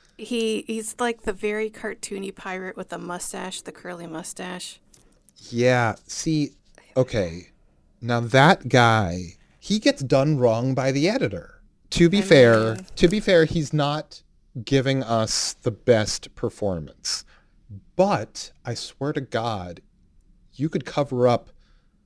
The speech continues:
Speaker 2: just a little here and a little there, and you wouldn't be pulled out of the story by it.
Speaker 1: No.
Speaker 2: You know, like,
Speaker 1: Uh-uh.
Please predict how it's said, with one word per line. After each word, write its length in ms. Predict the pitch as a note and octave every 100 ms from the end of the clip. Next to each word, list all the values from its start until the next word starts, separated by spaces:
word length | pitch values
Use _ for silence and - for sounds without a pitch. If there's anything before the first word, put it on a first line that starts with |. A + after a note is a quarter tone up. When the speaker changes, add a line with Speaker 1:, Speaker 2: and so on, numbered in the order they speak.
| _ _ _
Speaker 2:
just 320 | - G3+ - -
a 120 | C3
little 420 | B2+ C#3+ B2 G3+ G#3
here 320 | - G#3 G3+
and 80 | D3+
a 60 |
little 280 | B2+ E3 G#3+
there, 520 | F3 G3+ F3 G#2+ G2+ -
and 140 | A#2+
you 340 | A2+ C#3+ A3+ D4 _ _ _ _
wouldn't 440 | C#3+ F3 G3+ F3 C3+
be 100 | D#3+
pulled 320 | - D#3+ D#3+
out 160 | C#3+
of 80 | C#3
the 80 | A#2+
story 380 | - B2+ G#2+ F2
by 200 | C#2 - -
it. 240 | _ - - _ _
Speaker 1:
No. 400 | G#3+ F#3 F3 E3 _ _ - _ _ _ _ -
Speaker 2:
You 120 | A#2
know, 80 | A2+
like, 160 |
Speaker 1:
Uh-uh. 40 | D#3+